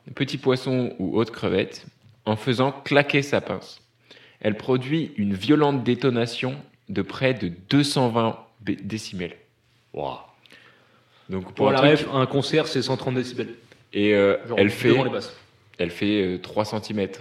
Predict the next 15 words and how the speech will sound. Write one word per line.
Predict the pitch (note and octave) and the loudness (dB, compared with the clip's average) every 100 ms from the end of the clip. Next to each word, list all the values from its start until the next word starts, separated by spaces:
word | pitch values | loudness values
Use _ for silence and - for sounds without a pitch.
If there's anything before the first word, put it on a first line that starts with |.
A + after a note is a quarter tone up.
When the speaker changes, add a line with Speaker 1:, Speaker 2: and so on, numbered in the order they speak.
| - | -16
Speaker 1:
la | B1+ | -16
crevette. | - A1 - _ _ - | -14 -18 -20 _ _ -14
Speaker 2:
Ah | F#2 | -10
ouais. | F2 - - _ _ _ _ _ F#2+ | -10 -14 -20 _ _ _ _ _ 2
Speaker 1:
Et, | G#2 | 4
euh, | G2+ G2+ G2 G2 F#2+ F#2+ - - _ _ - | 6 6 6 8 6 4 2 -6 _ _ 2
et | G#2+ | 2
une | A2 | 2
chaleur | - C#3 B2+ B2 C#3+ - - | 4 6 8 8 6 2 0
allant | G2+ A2 B2+ | 2 4 0
jusqu'à | G#2 - - A2 | -4 -4 0 0
cinq | - A#2+ A#2 A2+ | 0 -4 -2 -2
mille | G#2+ G#2 | -4 -2
Kelvin. | - F#2 F#2 F2 F#2 _ _ _ _ _ _ _ _ _ _ G2+ | -2 -2 -4 -8 -10 _ _ _ _ _ _ _ _ _ _ -20
Speaker 2:
Enculé. | - - F2 | -18 -14 -14